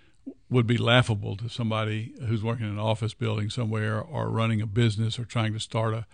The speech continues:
business or whatever else. You know, we, we, we get torn up about it.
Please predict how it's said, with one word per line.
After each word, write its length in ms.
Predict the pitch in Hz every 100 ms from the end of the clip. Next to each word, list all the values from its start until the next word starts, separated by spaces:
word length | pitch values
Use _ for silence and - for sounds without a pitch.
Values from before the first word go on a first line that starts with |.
| - - - - -
business 380 | 127 110 107 123
or 20 |
whatever 460 | 107 110 110 110 110
else. 340 | 110 113 - - 247
You 140 | 117
know, 100 | 113
we, 220 | 113 143
we, 240 | 147 143 139
we 120 | 139 165
get 180 | 160 -
torn 200 | 127 113
up 140 | 107
about 300 | 107 107 110
it. 160 | 110